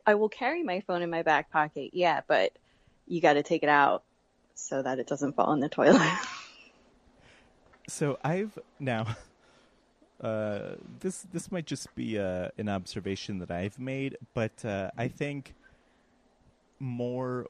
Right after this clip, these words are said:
Speaker 2: women than men carry their phone in the back pocket, and I think secretly it's so that men look at their butt. Like, what is that weird <laughs> object sticking out of their pocket, and then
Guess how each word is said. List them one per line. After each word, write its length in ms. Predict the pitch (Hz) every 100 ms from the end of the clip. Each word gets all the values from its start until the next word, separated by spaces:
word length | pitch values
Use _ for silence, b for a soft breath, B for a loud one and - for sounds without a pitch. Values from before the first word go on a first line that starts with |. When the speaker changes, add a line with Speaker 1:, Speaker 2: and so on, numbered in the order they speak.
| -
Speaker 2:
women 540 | 107 110 120 127 135
than 280 | 117 101 95
men 340 | 98 101 120 139
carry 300 | - 120 120
their 180 | 113 110
phone 520 | - 113 107 107 110 -
in 180 | 101 92
the 80 |
back 440 | 80 - 95 120 -
pocket, 460 | 165 160 - 175 - -
and 120 | 127
I 80 | 143
think 300 | - 381 -
secretly 760 | - 214 190 131 110 107 101
it's 160 | 95 -
so 180 | - 110
that 180 | 107
men 340 | 101 98 113 117
look 160 | 110
at 80 | 117
their 140 | 98 87
butt. 340 | - 101 -
Like, 160 | 107 -
what 80 |
is 80 | 247
that 260 | - 143 98
weird 200 | 117 233
<laughs> 60 | -
object 540 | 98 104 131 127 -
sticking 520 | - - 139 120 120
out 100 | 117
of 100 | 110
their 140 | 107 101
pocket, 400 | - 107 - 131
and 140 | 113
then 180 | 107 101